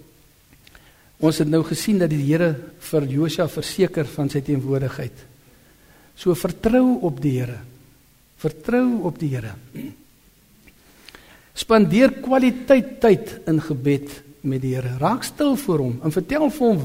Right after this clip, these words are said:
wat dit is wat jou kwel. En as hy vir jou w-, wys wat dit is wat die probleem is en hy wys vir jou die oplossing, gaan doen dit dan. Onthou as ek sê,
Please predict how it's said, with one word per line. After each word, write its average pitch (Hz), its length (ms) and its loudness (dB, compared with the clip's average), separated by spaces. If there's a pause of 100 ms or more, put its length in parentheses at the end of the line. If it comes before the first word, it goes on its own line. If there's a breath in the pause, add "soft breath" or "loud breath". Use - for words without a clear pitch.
wat 147 260 4
dit 185 240 0
is 156 160 0
wat 147 220 -2
jou 139 220 0 (200)
kwel. 123 300 0 (960 soft breath)
En 220 180 6
as 226 140 2
hy 254 140 2
vir 254 140 0
jou 254 180 2
w-, 131 380 -6 (460)
wys 226 320 6
wat 165 160 4
dit 156 120 -6
is 143 140 -4
wat 151 80 0
die 143 100 0
probleem 135 500 0
is - 120 -12
en 202 160 -2
hy 220 80 4 (280)
wys 202 260 0
vir 196 100 -2
jou 175 140 0
die - 60 -6 (100)
oplossing, 139 420 -4 (240)
gaan 262 220 2 (200)
doen 226 240 6
dit 170 180 0
dan. 110 200 -4 (1800 soft breath)
Onthou 220 320 2
as 214 120 0
ek - 100 -4
sê, 226 160 0